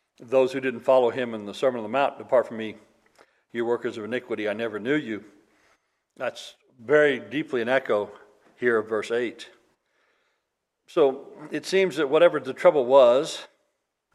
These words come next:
and it seems likely that the trouble was sin that David knew of, and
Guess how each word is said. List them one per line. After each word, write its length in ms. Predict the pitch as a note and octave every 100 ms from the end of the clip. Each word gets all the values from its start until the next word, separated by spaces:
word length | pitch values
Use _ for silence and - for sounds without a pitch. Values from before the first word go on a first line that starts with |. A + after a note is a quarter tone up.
| _ _ _ _ _ _ _ _ _ _ -
and 160 | C#3+ C3
it 80 | -
seems 400 | F#3 G3 - -
likely 720 | C3 D#3+ F3+ B2 G#2 G#2 C3 - _ _ _ _ _ _ _ -
that 180 | C3 C3
the 80 | B2+
trouble 340 | - C3+ B2+
was 200 | A#2+ A#2
sin 440 | - D3 C#3 C#3
that 260 | B2+ A#2+ B2
David 380 | C3 C3+ B2+ B2
knew 180 | C3 A#2
of, 240 | A2+ A2
and 200 | A2